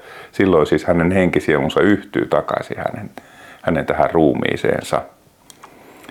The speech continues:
Ja Jeesus antaa niinku tälle mätäne-, mätänevälle ruumiille uuden elämän. No,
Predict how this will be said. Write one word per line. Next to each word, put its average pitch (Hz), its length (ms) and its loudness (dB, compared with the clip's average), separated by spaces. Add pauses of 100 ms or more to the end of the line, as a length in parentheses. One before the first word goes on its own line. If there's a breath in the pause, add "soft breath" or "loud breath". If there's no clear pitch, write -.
(420 loud breath)
Ja 78 180 2 (300 loud breath)
Jeesus 85 280 2
antaa 80 340 2
niinku - 460 -2
tälle 76 320 2 (880 loud breath)
mätäne-, 85 520 2 (120)
mätänevälle 82 640 4
ruumiille 73 520 2
uuden 87 380 2 (120)
elämän. - 520 0 (2000 loud breath)
No, - 280 2